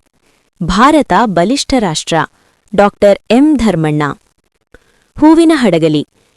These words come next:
ಪ್ರಜಾಪ್ರಭುತ್ವ ವ್ಯವಸ್ಥೆಯಲ್ಲಿ ವಿಶ್ವದಲ್ಲೇ ಭಾರತ ಬಲಿಷ್ಠ ರಾಷ್ಟ್ರವೆಂದು ತುಂಗಭದ್ರಾ ವಿದ್ಯಾಸಂಸ್ಥೆಯ ಗೌರವ ಕಾರ್ಯದರ್ಶಿ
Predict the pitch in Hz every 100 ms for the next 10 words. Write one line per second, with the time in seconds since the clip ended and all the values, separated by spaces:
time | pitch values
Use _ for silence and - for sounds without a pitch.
0 | _ _ 226 233 311 339 302 233 247 -
1 | 226 185 156 165 - 175 156 143 233 -
2 | _ 185 285 - 330 269 254 247 254 175
3 | 175 180 175 180 151 156 240 - 254 185
4 | 160 - 160 147 143 196 - _ _ _
5 | 262 294 359 285 226 247 254 196 160 220
6 | 208 170 - 190 165 170 160 170 208 277
7 | 277 269 165 151 151 147 - 220